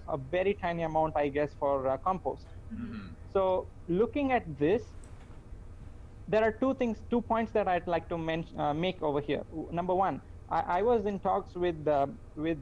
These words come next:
Speaker 1: the facilities manager or the environmental services manager at San Jose Airport, um,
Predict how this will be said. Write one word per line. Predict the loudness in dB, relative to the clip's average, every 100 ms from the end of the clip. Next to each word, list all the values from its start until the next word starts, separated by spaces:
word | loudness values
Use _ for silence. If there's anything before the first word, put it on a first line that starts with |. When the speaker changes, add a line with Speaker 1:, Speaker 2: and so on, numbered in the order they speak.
| 0
Speaker 1:
the | 0 2
facilities | 0 2 0 2 2 2
manager | 0 0 2 2
or | 4
the | 2
environmental | 2 2 2 0 -2 -2
services | 2 2 0 -4 -4
manager | -2 -2 0
at | 0
San | 2 0 2
Jose | 2 4 4
Airport, | 2 2 0 -2 -6 -14 -14 -14 -14 -12 -2
um, | 0 2 0